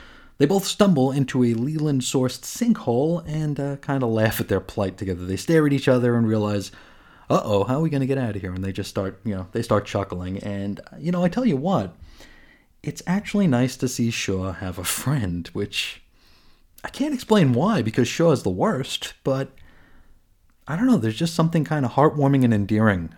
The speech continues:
about this, seeing these old friends together. Um,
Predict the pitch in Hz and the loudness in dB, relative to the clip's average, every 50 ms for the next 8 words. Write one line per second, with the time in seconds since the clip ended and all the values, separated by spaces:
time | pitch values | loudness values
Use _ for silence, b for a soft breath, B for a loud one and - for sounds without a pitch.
0 | - - 110 107 95 98 92 90 87 - - 90 82 - - - 117 117 117 113 | -6 -2 0 0 2 2 0 0 -4 -6 -8 -8 -8 -8 -4 0 2 4 4 4
1 | 104 101 98 98 101 101 101 92 92 - - 98 92 92 90 90 87 - - - | 4 2 0 -2 -2 -4 -4 -6 -8 -8 -6 -4 -4 -4 -4 -6 -6 -10 -10 -10
2 | 92 87 - 90 87 82 85 82 80 80 82 - 85 90 87 87 87 87 87 87 | -10 -6 -6 -6 -4 -4 -6 -6 -6 -8 -10 -10 -8 -8 -8 -8 -8 -8 -8 -8
3 | 87 92 | -10 -12